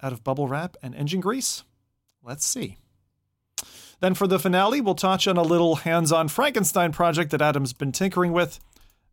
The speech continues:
and we ask you to stay tuned to one oh four F Reality F M. <laughs> It's time to introduce our radio stars for our darling primetime listeners today.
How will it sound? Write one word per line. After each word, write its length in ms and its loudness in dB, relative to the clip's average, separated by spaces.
and 80 -14
we 80 -2
ask 200 0
you 60 -2
to 60 -8
stay 280 -4
tuned 420 -6
to 100 -20
one 140 -6
oh 80 0
four 460 -4
F 200 -10
Reality 440 -8
F 180 -8
M. 240 -10
<laughs> 40 -20
It's 240 -2
time 260 2
to 80 4
introduce 540 2
our 240 4
radio 420 4
stars 640 2
for 280 0
our 180 0
darling 580 -4
primetime 600 -2
listeners 640 -2
today. 340 -12